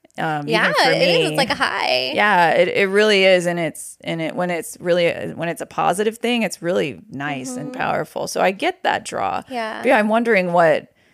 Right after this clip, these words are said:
Speaker 1: if people in covens are like, "Man, you're really missing out on
Speaker 2: Yeah.
Speaker 1: X Y Z." Like, I wonder what the other side of the coin is.
Speaker 2: There is definitely something to, like,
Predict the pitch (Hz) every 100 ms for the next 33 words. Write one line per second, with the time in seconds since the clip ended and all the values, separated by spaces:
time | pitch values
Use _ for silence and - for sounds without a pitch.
0 | _ _ - 190 - - - - 185 190
1 | 175 175 170 170 160 151 151 190 165 160
2 | 170 160 165 170 180 185 190 180 165 -
3 | 160 160 - 165 214 185 175 170 185 175
4 | 165 170 180 185 175 175 170 160 156 156
5 | 151 147 147 - - 175 160 - - -
6 | 151 151 151 - - 220 285 294 311 -
7 | 294 320 311 294 269 - 226 226 226 226
8 | 233 - 208 196 196 196 -